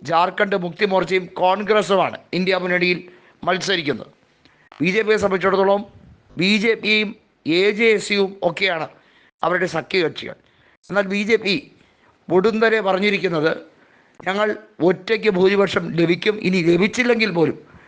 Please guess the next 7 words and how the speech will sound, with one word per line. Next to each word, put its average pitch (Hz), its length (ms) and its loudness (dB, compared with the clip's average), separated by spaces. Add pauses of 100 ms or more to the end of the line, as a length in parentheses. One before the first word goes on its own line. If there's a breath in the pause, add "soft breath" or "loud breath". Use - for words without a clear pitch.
(180 loud breath)
ഞങ്ങൾക്ക് 196 580 0 (240)
എങ്ങനെ 202 600 0 (500)
ഭരിക്കണമെന്ന് 185 960 0
നന്നായി 185 420 0
അറിയാം." 170 400 0
അതൊരു 208 220 2
വെല്ലുവിളിയാണ്. 240 680 2